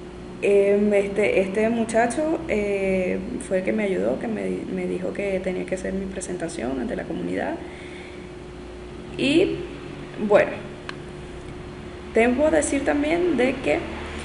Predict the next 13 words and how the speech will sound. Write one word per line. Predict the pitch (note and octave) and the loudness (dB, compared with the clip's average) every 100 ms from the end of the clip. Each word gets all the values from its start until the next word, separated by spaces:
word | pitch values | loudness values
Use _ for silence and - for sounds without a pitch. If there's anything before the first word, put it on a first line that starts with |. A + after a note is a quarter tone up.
| - - - | -8 -6 2
tengo | G#3 G#3+ | 4 4
como | B3 A#3 | 4 4
un | A3 | 4
pasado | A3+ A#3 A3+ A3+ | 2 4 4 4
oscuro, | - B3 B3 C4 F4 - - - - - - - - - | 2 4 4 4 -2 -6 -8 -8 -8 -8 -6 -6 -6 2
eh, | G3+ G#3 G#3 G3+ G3+ G3 G3 - - - - F#3 | 4 6 6 6 4 2 -4 -6 -8 -10 -6 -2
y | |
me, | G3 F#3+ F#3 G3+ - - - F#3 | 2 4 4 2 0 -4 0 2
lo | F#3 | 4
tengo | F#3+ F#3+ | 4 4
que | A#3 | 0
reconocer | - F#3+ F#3+ F#3 | 0 0 0 0
aquí, | G3+ - | 0 0